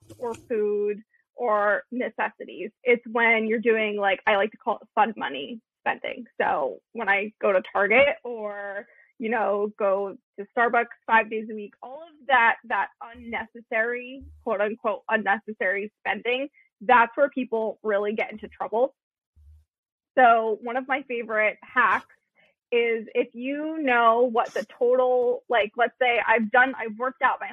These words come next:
whole budget and I know that I have three hundred dollars a month that I can spend on whatever I want. That's my fun money. I will put that amount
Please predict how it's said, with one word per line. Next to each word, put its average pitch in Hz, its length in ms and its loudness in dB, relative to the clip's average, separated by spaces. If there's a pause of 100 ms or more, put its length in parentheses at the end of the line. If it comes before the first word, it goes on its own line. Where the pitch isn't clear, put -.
whole 247 140 -12
budget 226 280 -8 (120)
and 214 100 -12
I 214 120 -6
know 220 200 -6
that 214 120 -4
I 214 180 0
have 214 100 -10 (160)
three 277 180 -4
hundred 277 260 -14
dollars 233 320 4
a 220 40 -12
month 190 240 -10 (480)
that 233 180 6
I 220 160 4
can 247 220 -14
spend 226 240 -6
on 202 240 -6 (180)
whatever 196 400 -2
I 185 100 -4
want. 160 280 -14 (460)
That's 220 220 4
my 220 220 0
fun 202 160 -8
money. 220 320 -12 (580)
I 233 300 6 (100)
will 240 500 -2 (140)
put - 180 -4
that 269 200 2
amount 220 540 -6